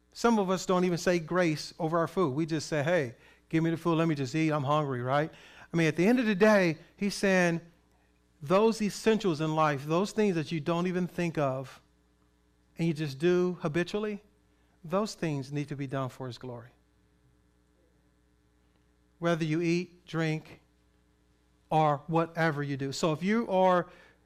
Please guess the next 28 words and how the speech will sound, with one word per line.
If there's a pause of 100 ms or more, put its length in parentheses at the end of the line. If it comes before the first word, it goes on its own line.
eating
and
drinking
and
doing
those
mundane
things
of
life (680)
for
his
glory,
what
more (280)
should
you
do
at
work? (1160)
What
more
should
you
do
in
your
home?